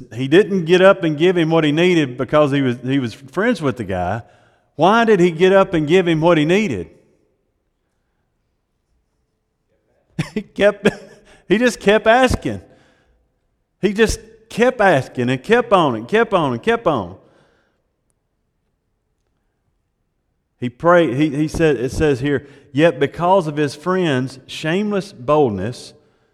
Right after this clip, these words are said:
he will get up and give him as much as he needs." <laughs> It's just like the unjust judge, wasn't it? The unjust judge was like, "This woman's,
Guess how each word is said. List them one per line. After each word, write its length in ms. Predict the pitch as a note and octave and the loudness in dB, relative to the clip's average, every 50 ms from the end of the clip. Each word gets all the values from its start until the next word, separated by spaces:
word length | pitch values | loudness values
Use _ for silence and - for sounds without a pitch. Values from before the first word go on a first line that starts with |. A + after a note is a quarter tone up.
| _ _ _ _ _ _ _ _ _ _ _ _ _ _ _ _ - | _ _ _ _ _ _ _ _ _ _ _ _ _ _ _ _ -4
he 140 | C#3 C#3 C#3 | -2 -2 0
will 140 | A#2+ A2+ | -2 -4
get 220 | G#2 F#2+ A2+ C#3+ F3+ | -4 -2 -2 0 2
up 260 | - B2+ A2+ G#2+ - | 2 0 0 -2 -6
and 120 | A2 G#2 | -10 -8
give 240 | G2+ A#2 C3+ B2+ G2+ | -6 -4 -4 -2 -2
him 140 | G#2 G2+ F#2+ | -4 -6 -6
as 160 | G2 G2+ G2 | -8 -8 -6
much 240 | A2+ A#2 A#2+ A#2 - | -4 -4 -4 -4 -4
as 120 | A#2+ G#2+ | -6 -6
he 80 | G#2 A2 | -4 -4
needs." 480 | A#2 B2+ B2 A2+ G#2 F#2+ F#2 E2+ - - | -2 -2 -2 -4 -4 -6 -8 -12 -14 -20
<laughs> 60 | _ - G#2+ _ _ _ _ _ _ _ _ _ _ _ _ _ _ _ - - | _ -20 -20 _ _ _ _ _ _ _ _ _ _ _ _ _ _ _ -10 -8
It's 220 | D3+ D#3 D#3 - | -8 -8 -10 -20
just 240 | - - D#3+ D3 - | -14 -12 -12 -6 -2
like 220 | D#3 D3+ C#3 - | -2 -2 -2 -4
the 140 | - G#2+ - - - - _ - | -8 -12 -12 -12 -20 -20 _ -6
unjust 520 | A#2 B2+ B2+ A#2+ A2 B2 A#2+ A#2 A2 - | -4 -4 -2 -2 -2 -2 -2 -4 -4 -6
judge, 360 | - D3 D3 C3 G#2 F#2+ G2 | -6 -4 -4 -2 -4 -4 -4
wasn't 220 | G#2+ A2 G2+ F#2 F2 | -6 -6 -6 -6 -10
it? 60 | - _ _ _ _ - | -14 _ _ _ _ -8
The 120 | A2 G#2+ | -4 -2
unjust 400 | B2 C#3 C3+ C#3+ D3 C#3 B2 - | -2 0 2 4 2 2 2 0
judge 340 | - D#3+ F#3+ G3+ F#3+ D#3+ B2 | 2 4 6 6 6 4 2
was 160 | A#2+ A#2+ A2 | -2 -2 0
like, 280 | A#2 B2+ A#2 A2 F#2+ - - - - - - - _ _ _ _ _ _ - | 0 2 2 0 -2 -4 -14 -20 -20 -20 -20 -20 _ _ _ _ _ _ -6
"This 200 | C3 D#3+ E3 - | -6 -6 -6 -4
woman's, 380 | D#3+ D3 C3 A2+ G#2+ G#2 G2+ | -4 -2 -2 -2 -2 -4 -6